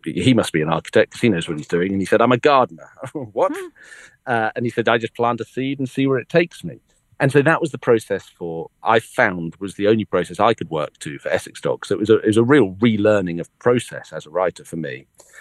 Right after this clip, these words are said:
Speaker 1: Um, and in terms of finding balance, the closest I could, analogy I could make for you is that it's like hearing a tune. You know when it's gotta be loud and you know it's gotta be quiet. I mean, um, I was a musician, and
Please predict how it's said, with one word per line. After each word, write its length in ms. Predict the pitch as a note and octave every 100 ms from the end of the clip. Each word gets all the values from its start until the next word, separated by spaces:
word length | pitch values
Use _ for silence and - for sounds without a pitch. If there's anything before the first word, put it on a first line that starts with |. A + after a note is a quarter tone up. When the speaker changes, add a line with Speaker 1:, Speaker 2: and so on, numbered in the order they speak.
| - - _ A#2
Speaker 1:
Um, 340 | A#2 A#2 A#2+ - -
and 160 | B2+
in 120 | C3 B2+
terms 220 | F3+ F#3
of 80 | D#3+
finding 340 | C3+ A2 G2 -
balance, 640 | B2 A2+ C#2 - - - _ _ _ -
the 100 | B2
closest 600 | - D#3+ E3+ E3+ E3 A#2+
I 140 | A2+
could, 260 | - G2+ - _ _ _
analogy 440 | A#2 A2 A2 G#2 F2
I 80 |
could 240 | F2+ F#2 F2+
make 320 | A2 B2+ -
for 320 | - F2 D2+
you 300 | C#2 C2 C2 - -
is 220 | F#2+ -
that 120 | G2+ F2
it's 320 | - - -
like 260 | G2 E2
hearing 360 | - G#2+ F2+ E2+
a 60 | - -
tune. 640 | - G#2 C#2+ C2+ C2+ - _ _ _ _
You 100 | G2+
know 160 | G#2 A2+
when 100 | A2
it's 160 | G#2+ -
gotta 220 | G2+ E2+
be 100 | E2
loud 400 | F2+ F#2 D#2 D2
and 80 | D#2+
you 60 |
know 140 | F#2+ F2+
it's 120 | -
gotta 220 | F#2+ F2
be 120 | D#2
quiet. 720 | - - F#2 C#2+ B1 - - - _
I 100 | F#2
mean, 480 | E2 E2 E2 D#2+ E2 - _ _ -
um, 460 | D#2+ D2 D2 D2 - _ -
I 60 | G2+
was 240 | G2+ G#2
a 40 | F2
musician, 640 | F2 F2 G#2+ G2+ D#2+ D2
and 220 | D2+ D2+